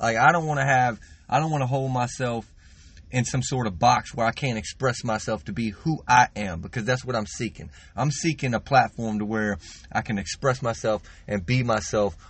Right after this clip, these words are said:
one hundred percent. No, no holding back. This is just me. So what I'm gonna do is I'm gonna end up doing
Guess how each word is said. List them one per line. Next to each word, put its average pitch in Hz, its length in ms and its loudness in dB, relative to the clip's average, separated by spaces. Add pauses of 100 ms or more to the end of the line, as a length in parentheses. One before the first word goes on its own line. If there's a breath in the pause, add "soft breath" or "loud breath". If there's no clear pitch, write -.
one 101 200 -2
hundred 123 340 0
percent. 107 400 -2 (460 soft breath)
No, 135 480 4 (420 soft breath)
no 143 180 6
holding 135 380 4
back. 95 280 2
This 110 180 -4
is 113 100 -4
just 123 160 4
me. 101 240 -2 (1040 soft breath)
So 120 340 4 (920)
what 135 160 4
I'm 135 140 6
gonna 147 240 4
do 160 400 4 (720 loud breath)
is 120 160 -2
I'm 143 160 4
gonna 135 180 2
end 131 200 0
up 120 200 4
doing 110 480 0